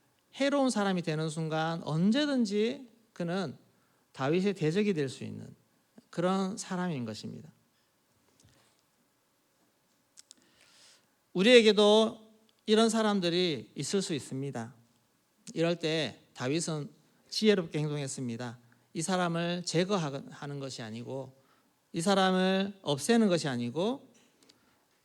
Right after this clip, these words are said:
적과의 동침이라면 좀 과한 표현이 되겠지만 이런 부류의 사람들도 다윗은 다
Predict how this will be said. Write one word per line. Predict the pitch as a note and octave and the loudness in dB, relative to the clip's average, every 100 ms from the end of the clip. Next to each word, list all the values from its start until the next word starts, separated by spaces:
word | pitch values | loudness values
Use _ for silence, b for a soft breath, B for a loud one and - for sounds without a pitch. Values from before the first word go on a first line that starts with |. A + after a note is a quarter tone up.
| - | -2
적과의 | F#3+ F#3 A#3+ A3+ | 0 4 6 6
동침이라면 | G3 F3+ G#3 G3+ F#3+ F#3 | 4 2 2 4 4 2
좀 | F3+ | 0
과한 | D3+ D3+ E3 F#3 | -2 0 2 2
표현이 | F#3 F3+ | 2 0
되겠지만 | D#3 D3+ D3+ D3 C#3+ D3 A#2+ - _ | 0 0 -2 -6 -4 -4 -6 -10 _
이런 | - G#3+ A3+ G#3 | 0 4 4 2
부류의 | F#3+ F#3+ F3+ | 2 0 0
사람들도 | F3+ F3 E3+ D3 - | -2 -2 -4 -6 -8
다윗은 | C#3+ B2+ C#3+ C#3 D#3 D#3+ | -6 -6 -6 -6 -8 -8
다 | D3+ A2 G#2+ B2 D3 | -10 -14 -10 -8 -8